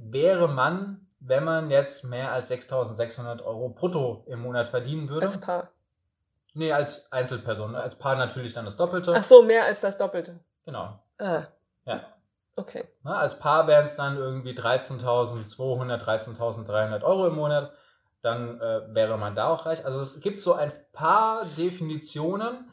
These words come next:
Speaker 2: Mhm.
Speaker 1: aber an sich ist es ein sehr schwammiger Begriff, der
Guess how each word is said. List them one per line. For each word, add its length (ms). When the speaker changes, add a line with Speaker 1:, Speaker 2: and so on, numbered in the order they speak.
Speaker 2:
Mhm. 220
Speaker 1:
aber 280
an 180
sich 200
ist 140
es 160
ein 220
sehr 320
schwammiger 560
Begriff, 500
der 640